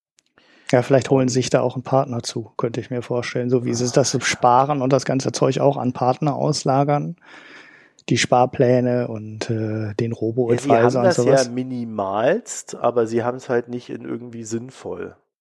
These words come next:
Speaker 1: Ja.
Speaker 2: Ja, du kriegst halt ein Tortendiagramm.
Speaker 1: Ja, ja, das, das machen die ja alle. Das ist total nutzlos. Interessant
Speaker 2: Ja.
Speaker 1: werden halt so Modelle, wenn du wirklich, äh, ähm, ja,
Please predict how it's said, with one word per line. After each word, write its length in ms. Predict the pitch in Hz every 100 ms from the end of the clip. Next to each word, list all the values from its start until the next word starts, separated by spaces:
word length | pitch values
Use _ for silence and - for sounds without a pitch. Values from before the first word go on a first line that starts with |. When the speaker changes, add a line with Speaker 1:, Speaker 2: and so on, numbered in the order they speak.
| _
Speaker 1:
Ja. 320 | 120 113 113 120
Speaker 2:
Ja, 80 | 113
du 80 | 101
kriegst 240 | - 123
halt 160 | 123 110
ein 40 |
Tortendiagramm. 960 | 107 117 117 107 95 92 90 90 87 87 _ -
Speaker 1:
Ja, 120 | 110
ja, 120 | 110
das, 260 | 110 - -
das 200 | 135 -
machen 220 | 143 135
die 80 | 123
ja 180 | 113 110
alle. 260 | 127 127
Das 180 | 110 110
ist 100 | 123
total 300 | 127 123 117
nutzlos. 680 | 113 113 - 104 107 - - _ _ - - - -
Interessant 420 | 131 131 - 175
Speaker 2:
Ja. 40 |
Speaker 1:
werden 220 | 170 160 175
halt 140 | 151
so 140 | 156
Modelle, 400 | 143 135 139 139
wenn 80 | 139
du 100 | 131
wirklich, 460 | 131 - 131 123 143
äh, 260 | 117 117 117 - - - - - - - _ _ _
ähm, 680 | 131 127 120 120 123 143 131 - - -
ja, 180 | 135